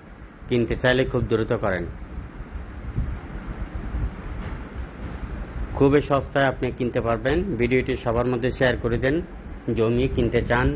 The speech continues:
বিক্রি করতে চান, পার্টনারশিপে ব্যবসা করতে চান, চট্টগ্রাম সিটিতে আরইসি প্রপার্টির এগারোটির অধিক অফিস রয়েছে। শুধুমাত্র আপনারা যেন নিষ্কণ্টক নির্ভেজাল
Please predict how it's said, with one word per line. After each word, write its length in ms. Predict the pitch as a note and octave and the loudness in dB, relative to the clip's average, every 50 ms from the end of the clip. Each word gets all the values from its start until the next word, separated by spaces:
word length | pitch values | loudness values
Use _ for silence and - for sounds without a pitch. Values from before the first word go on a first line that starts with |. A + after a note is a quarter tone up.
| B2+ G#2+ | 0 -2
বিক্রি 260 | A2 G#2+ - - A2 | -2 -2 -2 -2 0
করতে 280 | - A#2 G#2+ - - - | 0 0 0 0 -2 0
চান, 220 | - C3 B2+ C#3 E3 - - - - - - - - - - | 2 2 2 0 -2 -4 -8 -6 -6 -4 -4 -4 -4 -2 2
পার্টনারশিপে 600 | - A#2 - - C#3 C#3 C3+ - C3+ B2+ C3 C3+ | 2 2 4 6 4 4 4 4 2 2 2 4
ব্যবসা 280 | A#2 A#2+ A#2+ - - C3 | 4 4 2 2 0 0
করতে 260 | A#2+ - B2 - C3 B2 | 0 0 0 0 0 2
চান, 160 | - C3 B2+ C3+ C#3 | 2 2 2 2 2
চট্টগ্রাম 540 | B2+ - A#2 A2+ - - B2 A2 A2 A#2 A#2 G#2+ - | 2 2 0 0 2 0 0 2 4 4 4 4 2
সিটিতে 400 | - A#2 A2+ C3+ B2+ - C3+ C3 C#3 D#3+ - - - - - - - - - | 0 0 0 0 2 4 4 4 4 4 -2 -6 -8 -8 -8 -8 -8 2 6
আরইসি 380 | A2 A2+ A#2 A#2 A2 - A#2+ A2+ | 6 8 8 6 4 2 0 -2
প্রপার্টির 480 | - - A#2 - B2+ A#2+ A#2 C3+ B2 | 0 0 2 2 2 4 4 4 4
এগারোটির 480 | B2+ A#2 G#2 A2+ A2 A2 G2 A#2+ B2+ A#2+ B2 A#2 | 4 4 6 4 4 4 2 2 2 4 4 4
অধিক 200 | G#2+ G2 A#2+ A#2+ - A2+ | 4 2 0 0 0 0
অফিস 240 | G#2+ G2+ A#2 A#2 - - | -2 0 0 -2 -2 0
রয়েছে। 300 | C3 B2 A#2+ A#2 - C3+ C3 C3 | 2 2 2 0 0 0 0 0
শুধুমাত্র 540 | B2 - A#2 A2 - A#2+ A#2+ A#2+ A#2 - - A2+ A#2 A2 | 0 -2 -4 -2 0 2 4 2 2 2 2 4 4 4
আপনারা 280 | G#2 - - A2 A2+ A#2 A#2 B2 | 2 2 2 4 4 4 4 2
যেন 120 | A#2+ B2 B2+ C3+ A2 - - - - - - - | 2 2 0 -2 -4 -8 -10 -12 -14 -16 -6 -2
নিষ্কণ্টক 540 | A#2 B2 A#2+ - - C3+ C3 B2+ - C3+ B2 | -2 -2 -2 0 0 0 2 2 2 2 2
নির্ভেজাল 480 | B2 A#2 A2+ G#2+ A2+ B2 A#2+ B2 B2 | 4 4 4 4 4 4 4 4 4